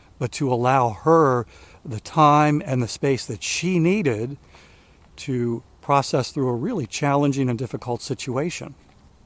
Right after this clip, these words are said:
And I didn't realize that until yesterday when I was thinking through today's topic. And it was like the light bulb went off. Oh my, I never realized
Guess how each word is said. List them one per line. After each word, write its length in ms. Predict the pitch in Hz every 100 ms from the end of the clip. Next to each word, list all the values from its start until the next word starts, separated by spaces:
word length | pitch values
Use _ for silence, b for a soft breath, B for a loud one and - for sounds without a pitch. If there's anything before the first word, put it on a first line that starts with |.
| _ _ b b b b b b b
And 100 | 127
I 120 | 175
didn't 180 | 233 135
realize 400 | 131 135 131 123
that 160 | 139 127
until 300 | 117 135 113
yesterday 760 | 131 247 - 131 113 - - - _ _ b b b b b b
when 200 | 131 131
I 180 | 127 127
was 240 | 123 -
thinking 400 | 160 151 139 117
through 520 | - 143 131 123 117 - b b
today's 380 | - 123 113 107
topic. 560 | - 113 110 - - - b b -
And 240 | 123 120
it 40 | 117
was 180 | 117 107
like 200 | 113 -
the 100 | 107
light 280 | 110 120
bulb 280 | - 113 110
went 200 | 113 110
off. 240 | 107 98 -
Oh 220 | 131 147 156
my, 500 | 131 139 117 104 98 - - b b b b b b b
I 300 | 123 113 123
never 720 | 131 123 135 135 147 147 147 - b b -
realized 880 | 135 139 123 107 - - - -